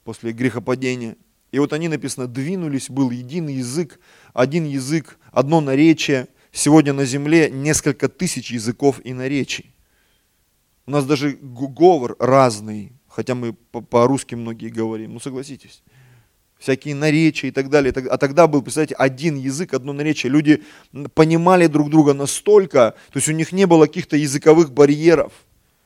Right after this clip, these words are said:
Нам на-, нужно переводить очень много заимствованных слов, и ты не понимаешь их смысл. Согласитесь, очень многие слова, и, и не удивлюсь, если там больше половины приходится залазить в, э, в интернет, чтобы понять, о,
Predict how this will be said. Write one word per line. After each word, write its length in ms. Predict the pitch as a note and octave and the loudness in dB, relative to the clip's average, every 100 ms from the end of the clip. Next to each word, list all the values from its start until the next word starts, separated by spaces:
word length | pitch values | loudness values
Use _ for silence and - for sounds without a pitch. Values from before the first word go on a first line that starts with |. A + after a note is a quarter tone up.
| - | -4
Нам 260 | C#3 D#3+ D#3+ | 4 4 6
на-, 80 | |
нужно 340 | D#3 E3 D3 D#3+ | 4 4 -2 -4
переводить 840 | C#3 E3 D#3+ E3 C3+ D3+ F3 D#3 - - - | -4 -2 0 0 -4 -8 -8 -8 -14 -18 -6
очень 300 | C#3+ - E3 | -4 -4 -4
много 340 | E3 E3+ D#3 | 0 0 0
заимствованных 640 | C3 D#3 D#3+ - D#3 D#3 C3 | 2 0 0 -8 -10 -10 -12
слов, 600 | - C3+ D#3+ E3+ D3+ C3+ | -12 0 4 4 4 -2
и 40 | |
ты 160 | B2 D#3 | -6 -4
не 120 | D3+ | -4
понимаешь 520 | D3 D#3 D#3+ D#3 - | -6 -4 -2 -2 -2
их 80 | C#3+ | -6
смысл. 400 | - E3 F3+ C#3 | -6 -2 -2 -2
Согласитесь, 460 | B2 C#3 D#3 E3 B2 | -4 -4 -4 -6 -6
очень 180 | A#2+ | -8
многие 320 | D3+ F3+ D#3 C#3+ | -4 -4 -2 -4
слова, 460 | D3+ D3+ F#3 F#3+ - - _ | 0 6 6 6 2 -20 _
и, 320 | - C3+ D#3 D#3+ | -12 -4 0 2
и 40 | |
не 60 | D#3+ | 0
удивлюсь, 300 | D3+ F3 C#3 | -2 -2 0
если 140 | C#3+ | 0
там 200 | C#3+ C#3+ | 0 -2
больше 340 | C#3 E3 - C#3 | 6 6 6 2
половины 400 | D#3 E3+ D#3+ B2+ | 6 8 6 4
приходится 500 | - E3+ D#3 - C#3 | 0 2 2 0 -2
залазить 580 | C3 D3+ F3 C#3 C#3 | 0 4 4 4 -2
в, 200 | C3 B2+ | -6 0
э, 400 | C3 C3 B2 B2+ | 4 6 4 2
в 100 | B2 | 0
интернет, 540 | C#3 D3+ D3+ G3 A3 _ _ _ _ _ - | -2 0 0 0 -4 _ _ _ _ _ -20
чтобы 320 | - E3 D#3 | -2 2 2
понять, 420 | C#3+ E3 F3 D3 | 4 0 0 -2
о, 120 | - | 0